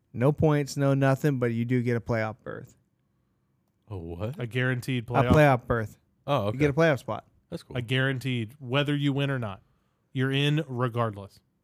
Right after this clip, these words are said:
Speaker 1: Yeah. No, it counts as a win towards
Speaker 3: But
Speaker 1: earning
Speaker 3: no,
Speaker 1: a
Speaker 3: but I'm saying, like, even if you're, like, you don't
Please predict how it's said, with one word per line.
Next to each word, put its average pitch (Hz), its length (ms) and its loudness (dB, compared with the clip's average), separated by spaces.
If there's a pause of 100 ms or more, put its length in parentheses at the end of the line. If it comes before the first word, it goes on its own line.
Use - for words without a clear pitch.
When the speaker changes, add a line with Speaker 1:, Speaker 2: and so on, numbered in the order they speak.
(360)
Speaker 1:
Yeah. 208 200 8 (420)
No, 254 120 8
it 185 100 6
counts 190 240 4
as 185 120 2
a 180 80 8
win 175 280 6
towards 147 400 4 (240)
Speaker 3:
But 170 140 8
Speaker 1:
earning 156 180 4
Speaker 3:
no, 185 140 8
Speaker 1:
a 165 40 4
Speaker 3:
but 156 120 4
I'm 156 100 0
saying, 156 260 0
like, 139 320 -2
even 156 220 0
if 139 140 -2
you're, 143 160 2
like, 131 240 0 (120)
you 135 180 -2
don't 156 260 2